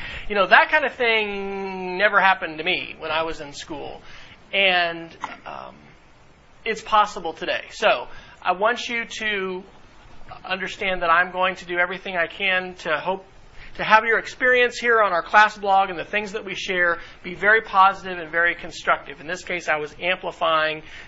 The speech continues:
um, this, this post. And help me because I should know, but T Perry is, is T Perry here? You are?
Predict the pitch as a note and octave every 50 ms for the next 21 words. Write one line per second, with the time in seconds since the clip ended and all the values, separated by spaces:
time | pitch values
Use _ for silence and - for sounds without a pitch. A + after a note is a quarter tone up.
0 | - - - - F3 D#3+ D3+ D3 C#3+ C#3+ C#3+ C#3+ C#3 C3+ - - - - - E3+
1 | F3 F3 - - - - - - F#3+ E3 - - - F#3 D#3 D3+ D3 - - F#3+
2 | E3+ D#3 D3+ D3+ - - - - - - - _ _ - - - - - - -
3 | - - - E3 D#3 - D3 C#3 C#3 - - D#3 D3 D3+ D3 D3 - - F3 D#3
4 | D#3+ D3+ C#3 C#3 C#3+ C3+ C#3 D3 - - - - G3+ F#3+ - - F#3 F3 E3+ D#3+
5 | D3+ D#3 - - D3 C#3+ C#3+ D3 E3 G#3+ B3+ - - - - - _ _ - -
6 | - - - - - - - - _ _ _ _ - _ _ _ _ _ _ -
7 | - - F3 D#3+ - E3+ E3+ E3 D#3 C#3+ E3 E3 F3 G3+ G#3 - - - - -
8 | - _ - - - - - - - - - - - - _ - - - - -
9 | - F3 F3+ F3 F#3 F3+ D#3 D#3 E3 F#3 A#3+ C4+